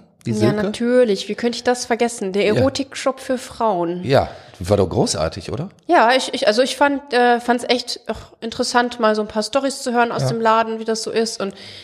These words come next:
Speaker 2: ich fand
Speaker 1: Und
Speaker 2: ja total niedlich, wie sie dann meinte, wie sie drauf gekommen ist, so einen Laden zu eröffnen und sie hätte ein Säckchen zu viel gehabt an Silvester.
Speaker 1: <laughs>
Speaker 2: Also
Speaker 1: Und
Speaker 2: so muss man, äh, das auch mal mit dem, äh,
Speaker 1: Mit
Speaker 2: also
Speaker 1: dem Selbstständigmachen de-,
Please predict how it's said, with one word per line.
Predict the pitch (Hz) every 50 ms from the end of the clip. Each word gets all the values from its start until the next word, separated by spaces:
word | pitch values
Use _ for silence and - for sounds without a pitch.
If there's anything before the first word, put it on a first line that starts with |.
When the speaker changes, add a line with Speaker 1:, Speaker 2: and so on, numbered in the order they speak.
| - _
Speaker 2:
ich | - -
fand | 214 208
Speaker 1:
Und | 220
Speaker 2:
ja | 220
total | 220 - 220 - - - 220 233 247
niedlich, | 247 247 247 240 220 -
wie | 233
sie | 214 226
dann | 220 214 214 214
meinte, | 202 208 214 226 - 240 220 214 208 208
wie | - 202
sie | 214 208
drauf | 214 214 208 -
gekommen | - 208 - - 214 220 220
ist, | 214 -
so | -
einen | 202 196
Laden | 190 190 208 -
zu | - - 220
eröffnen | - 208 - - 220 208
und | 208 -
sie | 208
hätte | 190 208 226 - - 220
ein | 208 196
Säckchen | 185 185 208 208 - - - 247 226 220
zu | - 214
viel | - - 269 269
gehabt | 196 190 190 185 185 -
an | 175 190 202
Silvester. | 190 190 180 185 196 190 135 120 202 190 190 156 156
Speaker 1:
<laughs> | - - 202 202 - - - - 220 220 202 185 - _ _ _ -
Speaker 2:
Also | 220 208 214
Speaker 1:
Und | 214
Speaker 2:
so | 214 233 247
muss | 262 294 294 294
man, | 294 269 262 254 277 262
äh, | 226 240 233 233 226 233 233 226 226
das | 226 226 226 - -
auch | 226 226 226
mal | 233 220
mit | 208 208 202 - -
dem, | 208 202 202 202 202 196 - _ _ - - _ - - - - - - -
äh, | 202 202 202 196 190 196 202
Speaker 1:
Mit | - 208
Speaker 2:
also | 214 208 226 226
Speaker 1:
dem | - -
Selbstständigmachen | 98 95 110 113 - - - 110 98 95 - 101 95 92 - 98 90 82
de-, | 92 87